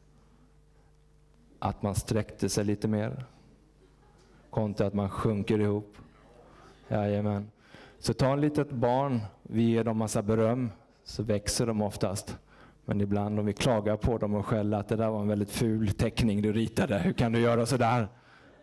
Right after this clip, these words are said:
Så sjunker de ihop. <laughs> Jag har inte testat. Jag har mental simulering och föreställer mig. Okej, vi ska ta sista övningen här. Så att nu kommer signalerna vara ganska snarlika.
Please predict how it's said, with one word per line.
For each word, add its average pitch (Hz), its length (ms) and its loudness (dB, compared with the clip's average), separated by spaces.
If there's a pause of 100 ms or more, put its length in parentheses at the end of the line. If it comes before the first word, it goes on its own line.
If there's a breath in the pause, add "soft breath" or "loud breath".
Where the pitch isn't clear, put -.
(180)
Så - 180 -2
sjunker 117 380 2
de 110 140 2
ihop. 117 340 0 (680 loud breath)
<laughs> - 220 0
Jag 131 80 4
har 135 140 0
inte 120 220 0
testat. 107 560 -2 (460 loud breath)
Jag - 80 -2
har 104 120 0
mental 104 680 2
simulering 113 640 2
och 110 120 -2
föreställer 113 560 0
mig. - 240 -8 (460 loud breath)
Okej, - 340 0
vi 127 100 2
ska - 140 0
ta 127 140 0
sista 131 340 0
övningen 110 380 2
här. 110 180 0 (920 loud breath)
Så - 120 -2
att 135 60 0
nu 139 120 2
kommer 156 260 0
signalerna 147 400 2
vara 135 120 0
ganska 139 260 0
snarlika. 113 760 0